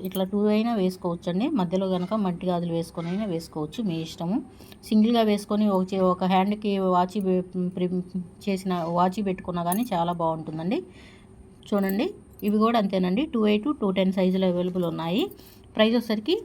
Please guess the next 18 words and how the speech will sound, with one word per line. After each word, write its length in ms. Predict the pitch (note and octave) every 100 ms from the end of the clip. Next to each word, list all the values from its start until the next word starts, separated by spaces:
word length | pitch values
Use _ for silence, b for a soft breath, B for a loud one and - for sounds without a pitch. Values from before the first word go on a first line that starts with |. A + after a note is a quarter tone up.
| - - - - -
త్రీ 140 | B3+
సిక్స్టీ 320 | C4+ C4 -
పడుతుందండి. 500 | B3 G3 F#3+ F#3+ G3+
ఫ్రీ 160 | C4 F#3+
షిప్పింగ్ 380 | F#3 F#3+ F#3+ F3+
అనేది 220 | F3 F3
అవైలబిలిటీ 440 | E3+ E3+ F3 E3+
ఉంటుంది. 360 | E3 D#3+ E3 G3+
నచ్చిన 300 | A3+ E3+ F3
వాళ్ళు 200 | F3 G#3
ఇలా 140 | E3+
స్క్రీన్ 280 | F3 - E3+
షాట్ 200 | E3+ D#3+
తీసుకోండి, 400 | D#3 D#3 E3+ G3
WhatsApp 380 | B3+ E3+ - F3+
నెంబర్కి 340 | E3+ D#3+ F#3
డీఎం 300 | F#3+ E3 E3 E3+
చేయండి. 260 | D#3 E3+